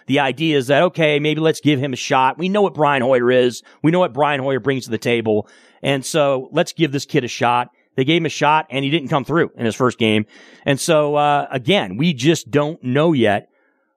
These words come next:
what's going to happen. With respect to this Raider team, though, Brian, um, they, we're, we're gonna, the rubber's gonna meet the road because you're gonna see them play the Pa-, they're gonna, they're, they're a short favorite against the Patriots coming up this week. They're a three-point favorite in this game.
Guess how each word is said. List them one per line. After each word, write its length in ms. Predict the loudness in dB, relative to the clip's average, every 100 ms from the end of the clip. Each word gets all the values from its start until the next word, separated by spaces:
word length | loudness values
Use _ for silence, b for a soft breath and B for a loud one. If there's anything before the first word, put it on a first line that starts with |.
| -2
what's 220 | -2 0
going 240 | 0 0
to 80 | 0
happen. 380 | -2 -4 -6 -14 b b
With 160 | -2 0
respect 340 | -4 -2 -2 -2
to 80 |
this 200 | -2 -2
Raider 340 | 0 0 0 -4
team, 380 | -6 -4 -2 2
though, 320 | 2 2 -4 -4
Brian, 400 | -2 0 -2 -2 b b b _
um, 400 | 0 0 0 -4 -10 -8
they, 300 | 0 0 2
we're, 200 | 0 0 0
we're 100 | 2
gonna, 160 | 2 0
the 80 | 0
rubber's 300 | 0 0 0
gonna 120 | 0
meet 160 | -2 -4
the 80 |
road 440 | -2 2 2 0 -4 b b b
because 480 | -2 2 0 0 -2
you're 100 | -4
gonna 140 | -4
see 140 | -2 -2
them 100 | -2
play 240 | 0 -2
the 20 | 0 -2
Pa-, 40 | -2
they're 120 | -4
gonna, 160 | -4 -4
they're, 280 | -2 -2 0
they're 140 | 0 0
a 60 |
short 260 | 2 0 2
favorite 400 | 0 2 -2 _ b b
against 220 | -4 -4
the 40 | -2
Patriots 380 | -4 -2 -4 -2
coming 180 | -2
up 100 | -2 -2
this 180 | -6
week. 240 | -2 -2 0
They're 180 | 0 0
a 20 |
three-point 420 | 0 -2 -2 -2
favorite 380 | 2 2 2 -4 b b
in 100 | 0
this 140 | 0
game. 300 | 0 0 0